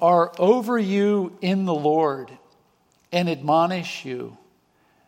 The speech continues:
and to esteem them very highly in love because of their work.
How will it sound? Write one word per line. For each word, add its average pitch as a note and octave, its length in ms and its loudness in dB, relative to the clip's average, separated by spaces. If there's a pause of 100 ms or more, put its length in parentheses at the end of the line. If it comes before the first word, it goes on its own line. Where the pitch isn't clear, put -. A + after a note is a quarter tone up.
(120)
and E3+ 220 -4
to E3 160 -4
esteem G3+ 440 -4
them D#3 220 -4
very E3 300 -2
highly D#3+ 540 -2
in C3+ 140 -6
love C3+ 580 -2
because C#3+ 440 -8
of B2+ 120 -12
their B2+ 200 -4
work. B2+ 560 -6